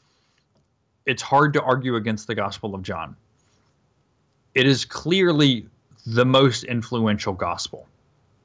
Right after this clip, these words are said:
Um, I'm saddened to say that, but it is clearly the most influential gospel. Um, most people's, you know, Christology nowadays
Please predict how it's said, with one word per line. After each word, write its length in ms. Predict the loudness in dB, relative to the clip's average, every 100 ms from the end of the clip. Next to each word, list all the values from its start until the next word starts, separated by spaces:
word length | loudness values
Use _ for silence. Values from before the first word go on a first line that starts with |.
| _ _ _ _ _ _ _ _ _ _ _ _ _ _ _ _ _ 0
Um, 420 | 4 4 2 -4 -12 _ _ _ _ _ _ _ _ _ _ _
I'm 180 | 0 2
saddened 760 | 2 2 4 4 2 0 -4 -6 -10
to 140 | -8
say 280 | -4 0 0
that, 340 | -2 -8 -12 -12 -20 _ _ _ _ _ _ _ _ -12
but 260 | -10 -2
it 120 | 0 2
is 160 | -2
clearly 580 | -4 -4 0 2 4 2
the 120 | 2
most 300 | 2 2 2
influential 600 | 0 2 0 0 2 0
gospel. 460 | 0 -2 -4 -10 -12 -18 _ -20 _ _ _ -2
Um, 420 | 2 4 2 -2 -10 _ _ _ _ -8
most 640 | -2 2 6 6 6 0
people's, 540 | -2 2 4 4 0 -4
you 260 | 0 0
know, 60 | -2 -14 -12
Christology 840 | -6 -2 2 6 6 6 4 4
nowadays 840 | 2 -2 2 4 4 2 2 0